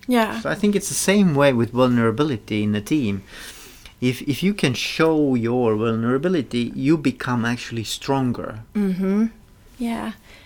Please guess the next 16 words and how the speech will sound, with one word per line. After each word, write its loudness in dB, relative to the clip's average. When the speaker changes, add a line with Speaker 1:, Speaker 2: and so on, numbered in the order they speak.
Speaker 1:
And 4
your 6
energy 6
is 0
directed 0
towards 0
right 4
things 0
when 4
you 0
don't 2
use 4
it -4
for -2
hiding -4
Speaker 2:
Mm-hmm. -2